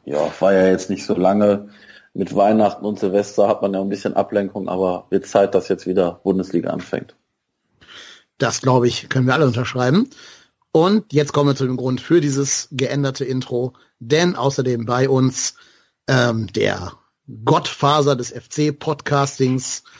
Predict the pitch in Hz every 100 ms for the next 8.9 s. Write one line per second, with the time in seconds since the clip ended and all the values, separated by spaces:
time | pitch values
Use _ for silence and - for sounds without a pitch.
0 | _ _ 120 110 - 113 113 107 165 185
1 | - 139 135 143 139 - 143 131 117 -
2 | 117 165 156 135 143 - 139 127 - 127
3 | 123 120 - - - - _ 165 - 185
4 | 131 139 143 139 131 131 120 120 135 135
5 | 127 117 117 123 123 117 117 120 117 110
6 | - - 117 110 185 - 139 107 - -
7 | - - 123 180 185 180 - 156 - 156
8 | 147 - 131 135 135 131 120 - -